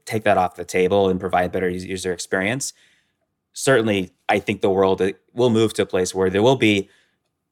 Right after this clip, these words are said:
of course, amazing use cases on, like, purely on-chain. There will also be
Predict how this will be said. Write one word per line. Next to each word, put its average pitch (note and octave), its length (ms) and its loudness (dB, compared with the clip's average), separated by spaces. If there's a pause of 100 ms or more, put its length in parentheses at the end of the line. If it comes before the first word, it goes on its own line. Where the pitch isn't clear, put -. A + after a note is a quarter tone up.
(320)
of - 140 0
course, - 480 0 (160)
amazing G#2+ 360 2
use G2 220 -4
cases F#2+ 460 -2 (200)
on, G2 280 0 (120)
like, G2+ 200 -6
purely C#3 340 4
on-chain. G2 540 -2 (500)
There A2 100 0
will A2 80 2
also A2+ 280 2
be G2+ 320 -2